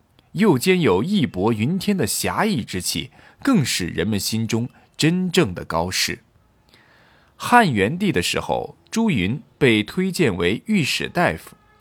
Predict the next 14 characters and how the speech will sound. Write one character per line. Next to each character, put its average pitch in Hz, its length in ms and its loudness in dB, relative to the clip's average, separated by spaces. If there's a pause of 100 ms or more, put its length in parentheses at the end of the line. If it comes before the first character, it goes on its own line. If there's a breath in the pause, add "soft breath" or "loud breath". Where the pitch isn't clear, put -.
相 110 320 -2
当 107 220 0
于 87 100 -2
现 92 300 -2
在 85 180 0
的 78 220 -2
中 143 280 -2
央 143 200 0
纪 135 160 -4
检 71 180 -4
部 87 120 -6
的 90 100 -4
部 180 220 0
长， - 240 -6